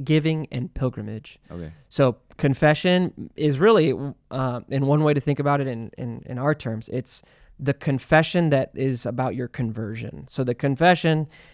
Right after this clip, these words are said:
Speaker 1: is not, uh, necessarily like, "Hey, I confess that I sinned in this way." It's more the confession that,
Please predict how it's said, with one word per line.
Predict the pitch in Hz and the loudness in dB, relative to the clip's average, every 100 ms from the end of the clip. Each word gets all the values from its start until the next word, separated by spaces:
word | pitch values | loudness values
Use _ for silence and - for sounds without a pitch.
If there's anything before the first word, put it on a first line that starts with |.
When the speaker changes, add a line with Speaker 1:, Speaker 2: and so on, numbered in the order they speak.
| - | -4
Speaker 1:
is | 135 | 0
not, | 147 147 147 - - | 4 4 4 0 -6
uh, | 139 127 113 113 - _ _ _ _ _ _ - | -6 -4 -4 -8 -12 _ _ _ _ _ _ -8
necessarily | 135 135 135 139 135 131 - 147 143 135 | -2 0 2 2 0 -4 -2 0 0 0
like, | 127 127 - | -2 -2 -4
"Hey, | 143 135 | -2 -2
I | 131 | -2
confess | - 120 117 147 139 - | -6 -6 -2 0 0 -2
that | 131 123 | -8 -8
I | 110 120 _ - | -8 -12 _ -16
sinned | - 156 151 | 0 4 4
in | 131 | 4
this | 123 - | 0 0
way." | 160 127 | 0 0
It's | 131 143 | -2 -2
more | 139 143 139 127 | 0 2 2 -2
the | 135 | -8
confession | - 127 - 151 - 127 127 143 _ _ _ _ - | -6 -8 -2 -4 -2 -6 -6 -8 _ _ _ _ -4
that, | 135 135 127 - | 2 2 0 -6